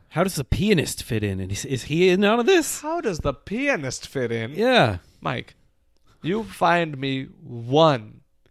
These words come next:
Speaker 2: piano player in this world who isn't fascinated with burglary.
Speaker 1: Mm-hmm.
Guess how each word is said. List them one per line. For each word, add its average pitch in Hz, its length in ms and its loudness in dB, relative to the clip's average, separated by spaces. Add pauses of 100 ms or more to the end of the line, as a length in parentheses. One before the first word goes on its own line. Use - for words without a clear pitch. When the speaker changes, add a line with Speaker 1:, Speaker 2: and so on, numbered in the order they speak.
(260)
Speaker 2:
piano 127 500 -2
player 120 400 -6
in 120 160 -8
this 123 220 -8
world 120 400 -8 (380)
who 135 180 0
isn't 120 280 -4
fascinated 120 840 -4
with 113 220 -12
burglary. 113 580 -12 (280)
Speaker 1:
Mm-hmm. 101 280 -2